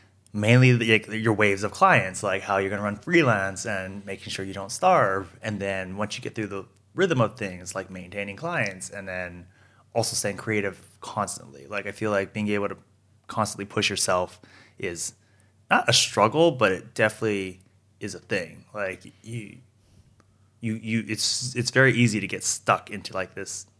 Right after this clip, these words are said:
plateau of, like, "Oh, cool, I have this rhythm, I like doing this, and it's fine." And you sit there and you go, "Okay, this is stupid. Let's, let's do something great."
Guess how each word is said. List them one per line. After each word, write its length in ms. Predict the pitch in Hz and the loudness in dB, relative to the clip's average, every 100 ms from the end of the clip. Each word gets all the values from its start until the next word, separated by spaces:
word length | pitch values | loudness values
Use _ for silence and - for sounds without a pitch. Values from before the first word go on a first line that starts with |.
| _ _ | _ _
plateau 480 | - 90 - 98 90 | -8 -8 -6 -6 -6
of, 140 | 90 | -6
like, 140 | 101 104 - | -10 -8 -4
"Oh, 180 | 165 170 | -2 -2
cool, 220 | - 147 | 0 2
I 80 | 104 | 2
have 140 | 101 | 0
this 180 | 98 - | -8 -4
rhythm, 480 | 147 147 147 143 131 | -2 2 2 2 0
I 60 | |
like 200 | 92 87 | -2 -4
doing 300 | - 139 143 | -2 0 0
this, 360 | 135 135 135 131 | 0 0 -2 -4
and 80 | - | -12
it's 100 | - | -2
fine." 420 | 127 127 127 123 | 4 6 6 4
And 60 | 123 - - | 0 -10 -16
you 100 | 92 | -10
sit 340 | 90 - 131 - | -2 0 0 2
there 160 | 127 127 | 2 2
and 120 | 101 | 0
you 60 | |
go, 180 | 92 87 - - - _ _ | -8 -12 -14 -20 -20 _ _
"Okay, 260 | - - - _ | -20 -20 -20 _
this 140 | - - | -14 -8
is 40 | |
stupid. 380 | - - - - _ _ - _ _ _ - | -8 -8 -10 -20 _ _ -20 _ _ _ -20
Let's, 360 | 92 - - - _ _ _ _ _ - | -10 -10 -10 -16 _ _ _ _ _ -4
let's 140 | 110 | -4
do 160 | - 208 | 4 6
something 260 | 208 156 123 | 8 8 8
great." 300 | 117 87 | 8 6